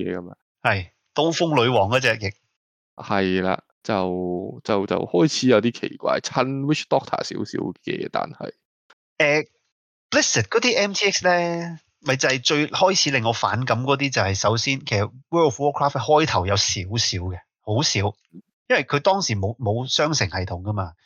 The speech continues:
Speaker 2: 即係冇啲M T X
Speaker 1: 係啊。
Speaker 2: 嘅系統啦。佢有陣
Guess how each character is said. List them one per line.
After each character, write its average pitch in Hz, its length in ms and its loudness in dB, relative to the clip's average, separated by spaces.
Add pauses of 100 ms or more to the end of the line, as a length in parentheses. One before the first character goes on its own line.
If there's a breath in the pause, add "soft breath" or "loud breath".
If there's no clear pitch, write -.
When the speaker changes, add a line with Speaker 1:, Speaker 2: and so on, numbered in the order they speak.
(180)
Speaker 2:
即 156 100 0
係 135 60 2
冇 113 180 -2
啲 135 140 -2
M 135 140 2
T 135 200 -2
X - 140 -4
Speaker 1:
係 - 40 0
啊。 - 60 0
Speaker 2:
嘅 - 80 0
系 87 60 -6
統 95 120 -6
啦。 104 120 -4 (460 loud breath)
佢 135 300 2
有 113 120 2
陣 131 160 0